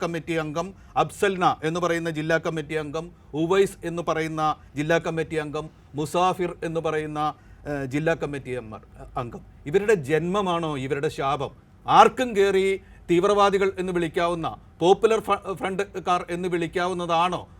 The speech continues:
ഒരു മതത്തിൽ ജനിച്ചു വീഴുക എന്നത്? കേരളം അത് ചർച്ച ചെയ്യേണ്ടതുണ്ട്. ആ സംസ്ഥാന കമ്മിറ്റി അംഗത്തിൻ്റെ പേര് അദ്ദേഹത്തെ ലിസ്റ്റ് ചെയ്യാത്തത് കൊണ്ട് ഞാൻ പറയുന്നില്ല. അദ്ദേഹവും ഇസ്ലാം മതവിശ്വാസത്തിൽ ജനിച്ചതാണ്. അസിത, പറയൂ, എന്താണ് ഒരു മതത്തിൽ ജനിച്ചു വീണാൽ അവരെ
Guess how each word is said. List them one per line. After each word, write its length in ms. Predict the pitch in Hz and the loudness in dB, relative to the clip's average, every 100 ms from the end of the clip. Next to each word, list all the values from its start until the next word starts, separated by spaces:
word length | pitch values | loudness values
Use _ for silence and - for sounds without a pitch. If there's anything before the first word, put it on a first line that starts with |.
| - | 0
ഒരു 160 | 165 | 2
മതത്തിൽ 540 | 175 165 160 180 190 113 - - | 2 2 0 0 0 -2 -12 -12
ജനിച്ചു 360 | 127 160 196 208 | -4 -2 -2 0
വീഴുക 460 | 185 175 165 165 - | 0 0 2 0 0
എന്നത്? 340 | 147 135 117 - - 175 | -6 -8 -12 -16 -4 0
കേരളം 320 | 202 208 202 | 4 2 4
അത് 200 | 202 196 | 0 2
ചർച്ച 300 | 175 160 208 | 0 0 -2
ചെയ്യേണ്ടതുണ്ട്. 600 | 196 185 160 135 123 104 - - | -2 -2 -2 -6 -8 -12 -18 -2
ആ 80 | 165 | 0
സംസ്ഥാന 420 | - 170 185 208 | 0 -2 0 0
കമ്മിറ്റി 300 | 214 214 208 | 0 -4 -2
അംഗത്തിൻ്റെ 440 | 208 202 202 202 202 | -2 -2 -4 -2 -2
പേര് 360 | 190 190 190 123 - - | 0 2 2 -2 -10 -10
അദ്ദേഹത്തെ 360 | 147 175 170 185 | -2 -2 0 -2
ലിസ്റ്റ് 320 | 175 - 220 | -4 -4 -6
ചെയ്യാത്തത് 360 | 208 202 185 190 | -2 -2 -2 -4
കൊണ്ട് 200 | 180 180 | -6 -6
ഞാൻ 220 | 175 175 | -6 -4
പറയുന്നില്ല. 540 | 165 160 156 135 110 - - 127 | -4 -4 -8 -10 -12 -18 -6 0
അദ്ദേഹവും 600 | 156 175 214 202 151 107 - - | 6 8 8 6 -2 -8 -14 -4
ഇസ്ലാം 440 | 156 170 185 180 | -4 0 0 0
മതവിശ്വാസത്തിൽ 880 | 180 170 175 170 185 175 - 180 151 | 0 0 -2 -2 -2 -2 -4 -6 -6
ജനിച്ചതാണ്. 560 | 151 151 151 147 110 101 - - | -6 -6 -8 -8 -8 -14 -6 -4
അസിത, 240 | 156 233 | -2 0
പറയൂ, 420 | 226 175 151 113 - - - | 0 0 -2 -6 -12 -14 -6
എന്താണ് 540 | 175 208 208 185 147 - | -4 0 0 0 -2 -6
ഒരു 140 | 170 | -4
മതത്തിൽ 480 | 202 180 185 - 214 | -2 -2 -2 -4 -4
ജനിച്ചു 380 | 175 175 175 190 | 0 0 -2 -4
വീണാൽ 360 | 170 160 156 - - - | -2 -4 -6 -10 -18 -2
അവരെ 460 | 135 185 208 143 | 2 4 4 2